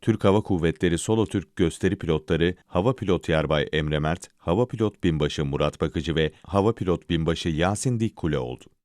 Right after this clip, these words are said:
Solo Türk gösteri pilotları söyleşide meslek yaşamları ile ilgili bilgileri katılımcılarla paylaştı. Ege Üniversitesi'nde bulunmaktan mutluluk duyduklarını ifade eden Hava Pilot Yarbay Emre Mert, İzmir'de Cumhuriyet'in yüzüncü yılında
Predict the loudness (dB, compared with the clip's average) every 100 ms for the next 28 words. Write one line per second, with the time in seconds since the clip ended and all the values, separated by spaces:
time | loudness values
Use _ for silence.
0 | _ -2 2 2 2 -4 -2 -4 -2 -2
1 | -2 0 -2 -2 -4 -2 -4 -4 -6 -4
2 | -4 -4 _ -4 -4 -2 -2 -2 -2 -2
3 | 0 0 0 0 -2 -2 -4 -2 -4 -2
4 | -2 -2 -4 -4 -2 -2 0 0 0 -4
5 | -8 -10 -10 -12 -14 -20 _ _ -2 0
6 | 2 4 4 2 0 -4 -2 0 0 0
7 | -2 -2 -2 -2 -4 -2 -4 -4 -4 -2
8 | -2 -2 0 0 2 0 -2 -2 0 -2
9 | 0 -4 -4 -2 0 -2 -2 -4 -2 -2
10 | 0 -2 -4 -4 -4 -2 0 -2 -4 _
11 | -2 0 0 2 0 0 -2 0 2 2
12 | 2 0 0 -2 -2 -2 0 2 2 2
13 | 0